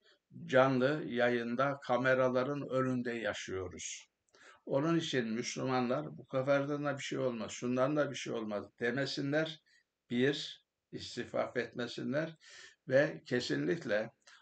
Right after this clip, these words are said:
Allah bizi affedecek, "o Rahmandır, Rahim'dir" falan filan diye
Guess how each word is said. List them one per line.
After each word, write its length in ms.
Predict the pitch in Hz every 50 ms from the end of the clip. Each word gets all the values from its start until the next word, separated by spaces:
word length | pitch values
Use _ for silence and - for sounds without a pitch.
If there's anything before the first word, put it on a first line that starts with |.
| _ -
Allah 380 | - - 127 139 147 143 131 -
bizi 220 | 147 135 135 143
affedecek, 680 | 135 131 131 - - 135 135 143 135 127 - 135 127 -
"o 140 | - 127 123
Rahmandır, 600 | 131 127 123 127 131 135 135 135 127 131 127 -
Rahim'dir" 440 | 135 131 123 131 139 135 131 131 127
falan 400 | - - 139 127 127 127 127 127
filan 360 | - - 139 131 127 127 127
diye 300 | 120 131 147 170 165 165